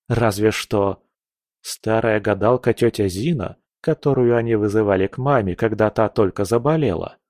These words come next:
Тетя Зина помогла ему. Она облегчила боль маме, в этом Боря был уверен. "Тетя Зина",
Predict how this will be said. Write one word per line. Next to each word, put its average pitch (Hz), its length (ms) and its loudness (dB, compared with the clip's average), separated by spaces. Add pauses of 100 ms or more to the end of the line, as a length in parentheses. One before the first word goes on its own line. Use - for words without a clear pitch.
(540)
Тетя 170 340 2
Зина 139 300 -2
помогла 151 500 0
ему. 120 440 -2 (280)
Она 156 280 2
облегчила 101 600 -2
боль 104 280 2
маме, 120 440 -2 (200)
в 95 160 -6
этом 135 340 0
Боря 107 260 2
был 90 240 -2
уверен. 117 560 0 (760)
"Тетя 95 500 0
Зина", 107 720 -4